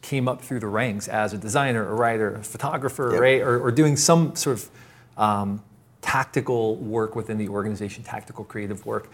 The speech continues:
Speaker 2: Yeah.
Speaker 1: And then all of a sudden, they're so good at that that they get promoted into a managerial role. Great, you're, you're a great designer. You know what you should do? You should manage other designers.
Speaker 2: Eh.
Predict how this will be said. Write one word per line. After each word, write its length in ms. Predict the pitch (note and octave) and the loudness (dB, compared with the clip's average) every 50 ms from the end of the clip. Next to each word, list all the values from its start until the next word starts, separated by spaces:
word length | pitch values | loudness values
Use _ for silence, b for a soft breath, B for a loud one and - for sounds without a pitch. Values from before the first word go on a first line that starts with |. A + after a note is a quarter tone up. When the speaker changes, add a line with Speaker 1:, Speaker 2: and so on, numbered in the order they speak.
| B B | B B
Speaker 2:
Yeah. 120 | E3+ E3 D3+ | -8 -6 0
Speaker 1:
And 100 | - C#3 | 4 6
then 60 | D#3+ D#3 | 8 10
all 80 | D#3 | 8
of 80 | E3 D3 | 8 8
a 40 | D3+ | 8
sudden, 180 | D3 A#3 G3 | 6 6 6
they're 100 | D3 C3 | 6 4
so 180 | B2 - F3+ E3 | 2 4 4 6
good 140 | D#3+ E3+ C#3+ | 6 6 4
at 100 | A#2+ A#2+ | 4 4
that 200 | D3 E3 F3 C#3+ | 4 4 4 4
that 60 | B2 | 2
they 80 | A#2 B2 | 0 0
get 140 | A#2 A#2+ - | 0 -2 -4
promoted 280 | - C3 B2 A#2+ A2+ | -4 -4 -2 -2 0
into 220 | A#2 A2+ A2 A2+ B2 | -2 -2 -2 -4 -4
a 20 | |
managerial 580 | A2+ A2 G#2+ G#2 A2 G#2+ A2+ C#3+ E3 E3 B2+ G2+ | -2 -2 0 0 0 0 2 2 2 2 2 0
role. 180 | - - A#2 | -2 -4 -2
Great, 280 | A#2+ - A#3 A#3 E3 C#3 | 4 8 10 10 10 10
you're, 160 | C#3 E3+ F#3+ | 8 8 8
you're 200 | F#3 D3 F#3+ G#3 | 8 10 8 8
a 60 | E3 | 8
great 240 | - D3+ D#3+ G3 E3 | 8 6 4 4 4
designer. 420 | C3+ B2+ G2+ A2+ G#2+ A2 A#2 D3 E3 | 4 2 2 2 0 2 2 2 2
You 140 | D3+ D3 | 2 4
know 60 | E3+ F#3 | 4 4
what 100 | D3+ C#3 | 4 4
you 80 | C#3 | 2
should 200 | C#3+ - F3 D#3+ | 2 2 4 4
do? 140 | D3+ F3 F#3 | 6 4 4
You 140 | - C#3 E3+ | 4 4 2
should 220 | F3+ - G3 C3+ A#2+ | 2 2 2 2 2
manage 400 | B2 A#2+ A#2 A#2+ A#2+ A#2 G#2 A#2 | 2 2 2 2 0 0 -2 -2
other 180 | A2 G2 G#2+ | -4 -4 -4
designers. 640 | G2 G#2 F#2 - A2 A#2+ C3+ A#2 F2+ - - - - | -4 -4 -2 0 0 0 0 -2 -4 -6 -6 -2 2
Speaker 2:
Eh. 260 | G#2 G2+ G2+ G2 - | 4 4 6 4 4